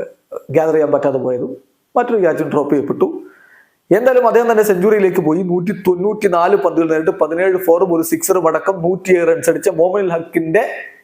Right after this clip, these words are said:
എഫേർട്ട് എന്തായാലും ഒന്ന് പ്രശംസിച്ച് പോവേണ്ടതാണ്.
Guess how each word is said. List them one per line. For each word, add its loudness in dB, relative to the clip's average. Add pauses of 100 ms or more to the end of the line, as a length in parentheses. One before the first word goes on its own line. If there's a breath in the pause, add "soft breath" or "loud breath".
(120)
എഫേർട്ട് -2 (280)
എന്തായാലും 0
ഒന്ന് 0
പ്രശംസിച്ച് -2
പോവേണ്ടതാണ്. -2